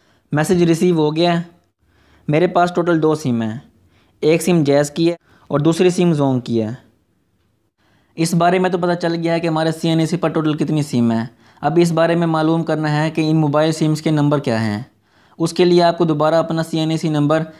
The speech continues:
एक नंबर पर दोबारा सेंड करना होगा। वो नंबर है डबल सिक्स ज़ीरो वन। अगर आप जैज़ सिम की इन्फॉर्मेशन हासिल करना चाहते हैं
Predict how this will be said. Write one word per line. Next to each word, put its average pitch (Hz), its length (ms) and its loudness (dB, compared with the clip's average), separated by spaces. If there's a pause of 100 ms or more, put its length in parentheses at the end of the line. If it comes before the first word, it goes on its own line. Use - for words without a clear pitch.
(120)
एक 151 160 -2
नंबर 156 260 2
पर 156 100 0
दोबारा 147 280 0
सेंड 143 240 -2
करना 117 220 0
होगा। 110 440 -4 (3500)
वो 143 180 2
नंबर 170 280 2
है 175 100 2
डबल 165 240 2
सिक्स 170 260 -2
ज़ीरो 143 260 2
वन। 113 260 -2 (1120)
अगर 165 220 2
आप 175 100 4
जैज़ 165 280 2
सिम 180 200 0
की 185 80 -2
इन्फॉर्मेशन 170 480 0
हासिल 160 240 0
करना 165 240 0
चाहते 156 260 0
हैं 160 260 -2